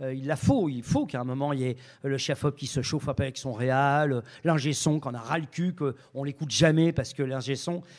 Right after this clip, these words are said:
c'est toujours. Mais même nous, hein, les comédiens, les ingé son, ils nous cassent les couilles, quoi. Genre, on a une bonne prise.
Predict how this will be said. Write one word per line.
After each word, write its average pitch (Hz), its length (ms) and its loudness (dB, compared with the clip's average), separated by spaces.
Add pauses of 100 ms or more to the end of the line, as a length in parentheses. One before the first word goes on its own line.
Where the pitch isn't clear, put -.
c'est - 160 -12
toujours. 165 560 -2 (1040)
Mais 170 200 -6
même 190 100 2
nous, 220 220 6
hein, 165 40 6
les 170 60 6
comédiens, 170 400 4
les 131 140 2
ingé 131 140 0
son, 196 120 4
ils 156 60 4
nous 139 80 0
cassent - 220 -2
les 160 100 0
couilles, 170 260 4
quoi. 113 220 -8 (260)
Genre, 139 160 -2
on 139 60 0
a 147 80 4
une 156 100 2
bonne 165 220 4
prise. 165 480 0